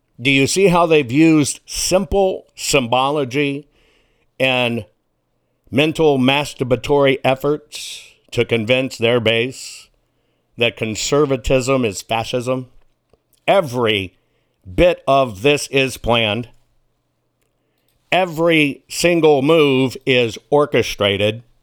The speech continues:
Everything that's said, everything that's done. And it was put in place years and years ago to bring us to this place. And that is why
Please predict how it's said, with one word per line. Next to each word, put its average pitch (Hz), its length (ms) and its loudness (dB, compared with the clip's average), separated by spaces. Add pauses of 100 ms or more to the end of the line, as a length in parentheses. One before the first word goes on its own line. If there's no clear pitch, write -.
(1600)
Everything 127 440 2
that's 101 240 -2
said, 170 480 4
everything 147 480 2
that's 147 240 0
done. 104 500 -2 (500)
And 165 160 0
it 170 140 0
was 175 220 2
put 262 300 2
in 202 240 0
place 180 520 2
years 202 540 4
and 165 200 2
years 165 360 0
ago 147 320 4
to 147 240 0
bring 175 480 0
us 139 380 0
to 123 280 -2
this 127 380 -2
place. 107 580 -4 (880)
And 120 160 -2
that 143 160 2
is 120 160 -2
why 135 640 0